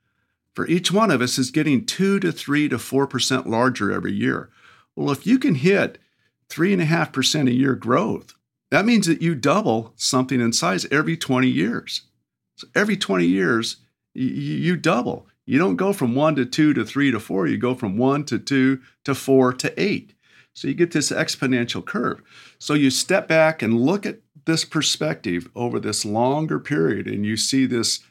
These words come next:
pattern emerge that says, "Wow, we're adding knowledge, we're adding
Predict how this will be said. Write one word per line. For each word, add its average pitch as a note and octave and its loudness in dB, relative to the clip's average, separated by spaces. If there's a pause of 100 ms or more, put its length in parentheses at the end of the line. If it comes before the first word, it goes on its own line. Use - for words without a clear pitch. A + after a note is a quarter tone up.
(140)
pattern D3 0
emerge C#3 0
that - -4
says, G#2+ -2 (400)
"Wow, F3 0 (400)
we're E3 2
adding D#3+ 4
knowledge, C3 2
we're G2+ -2
adding E3 0